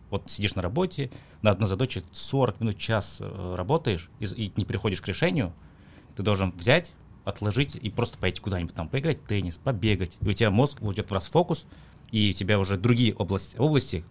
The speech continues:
Ну, вот когда ты сидишь и сфокусирован, он, она приводит ан-, аналогию как с лампочкой, то, что, э, фонарик, то, что у него есть, например, режим, который фокусированный, и режим, когда в расфокусе. То же самое и с, с нашим сознанием, то, что когда мы на чем-то сосредоточены, например, мы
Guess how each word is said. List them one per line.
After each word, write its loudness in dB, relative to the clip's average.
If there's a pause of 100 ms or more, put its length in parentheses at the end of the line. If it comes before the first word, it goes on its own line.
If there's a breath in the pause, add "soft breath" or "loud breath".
Ну, 8
вот 4
когда 8
ты 4
сидишь 0
и -4
сфокусирован, 2
он, 4
она 4
приводит 0
ан-, -4
аналогию -2
как -12
с -10
лампочкой, 0
то, -12
что, -6 (440 loud breath)
э, -2
фонарик, 2
то, -2
что -4
у 2
него 2
есть, 0
например, -2
режим, 0
который -8
фокусированный, -2 (380 soft breath)
и -4
режим, 0
когда -4
в -6
расфокусе. -6
То -2
же 0
самое 0
и -10
с, -8
с -10
нашим -4
сознанием, -4
то, -10
что -10
когда -6
мы -2 (120)
на -4
чем-то -4
сосредоточены, 0 (380 loud breath)
например, 2 (180)
мы -4